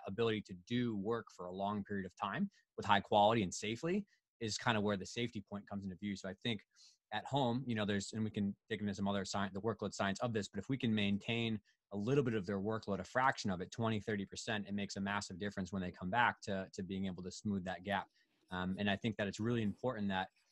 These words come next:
we try to incorporate, I think circuits are really good to do when you get back, but also now, 'cause you can get a lot, a lot of broad movements done in a really short period of time in twenty minutes, and it's easy to do in the gym, big spaced out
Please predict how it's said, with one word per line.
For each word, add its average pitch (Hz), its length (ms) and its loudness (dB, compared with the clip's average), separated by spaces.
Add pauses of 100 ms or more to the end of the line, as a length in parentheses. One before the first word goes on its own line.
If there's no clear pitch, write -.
(380)
we 110 100 -2
try 117 520 4 (120)
to 110 140 -2
incorporate, 101 720 0 (520)
I 139 40 -4
think 127 140 0
circuits 131 400 -2
are 139 40 2
really 135 220 2
good 127 180 0
to 123 60 -2
do 131 160 6
when 123 100 8
you 107 80 2
get 101 180 -4
back, 107 280 -2
but 107 100 0
also 107 220 4
now, 101 300 4
'cause 107 120 -4
you 110 80 -2
can 110 100 -2
get 104 120 0
a 98 40 0
lot, 104 340 6
a 98 60 -2
lot 107 180 4
of 92 100 -6
broad 101 320 0
movements 104 440 -2
done 104 240 -2
in 95 100 -2
a 90 40 -6
really 95 220 -4
short 107 280 -8
period 98 180 -6
of - 80 -20
time 101 260 0
in 95 80 -2
twenty 104 220 -4
minutes, 101 320 -4
and 92 60 -10
it's - 160 -16
easy 110 180 -6
to 95 80 -6
do 101 160 -4
in 98 80 0
the 90 60 -2
gym, 95 340 -2 (140)
big 101 120 -10
spaced 107 360 -6
out 98 140 0